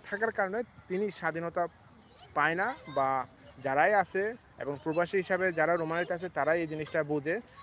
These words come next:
কারণ খালি রোমানিয়ার কথা বলবো না, আপনার পোল্যান্ড কন, হাঙ্গেরি কন, স্লোভাকিয়া কন,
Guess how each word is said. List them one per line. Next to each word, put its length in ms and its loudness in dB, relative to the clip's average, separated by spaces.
কারণ 220 0
খালি 180 -2
রোমানিয়ার 340 2
কথা 220 0
বলবো 220 0
না, 100 -2
আপনার 240 2
পোল্যান্ড 300 4
কন, 360 4
হাঙ্গেরি 320 2
কন, 400 0
স্লোভাকিয়া 500 4
কন, 360 -4